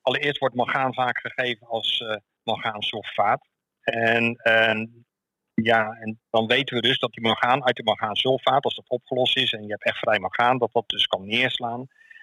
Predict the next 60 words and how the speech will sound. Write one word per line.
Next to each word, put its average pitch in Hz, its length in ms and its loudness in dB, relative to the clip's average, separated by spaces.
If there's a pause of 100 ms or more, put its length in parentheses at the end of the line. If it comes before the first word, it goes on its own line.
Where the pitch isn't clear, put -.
Nou, 101 160 2
en 107 100 2
wat 123 160 4
je 127 80 -4
dus 117 160 -2
zeker 120 340 0
niet 127 240 -2
moet 131 160 2
doen, 123 200 0
en 110 80 4
dat 107 140 2
is 101 60 -6
dus 113 260 -8
voorkomen 110 540 0
dat 104 160 -2
die 107 140 -6
zomaar 120 400 4
meer 113 280 0
gaan 107 240 0
geven, 107 460 -2 (580)
ehm, 104 480 -4 (640)
ja, 107 200 4
bij 107 180 0
die 101 140 -2
hoge 110 220 4
P - 60 0
H. 107 240 2
Want 113 180 -2
je 117 60 -8
moet 113 140 -6
je 120 80 0
realiseren 113 480 0
dat 110 160 0
het 107 100 -14
dus 107 180 -4
allemaal 131 240 4
weer 120 160 0
vrijkomt 117 520 -2
op 117 120 -8
het - 80 -20
moment 104 280 -12
dat 107 180 -2
het, - 340 -14
eh, 104 120 -6
dat 110 140 0
de - 160 0
P 110 40 2
H 107 60 2
aan 113 200 4
het 117 120 0
dalen 123 300 4
gaat. 92 260 -4
Dus 110 160 -8
ja, 110 140 -2
dat 120 200 -4
is 131 120 -2
echt - 300 -2
wel 123 200 2
het 117 120 -2
belangrijkste. 120 720 0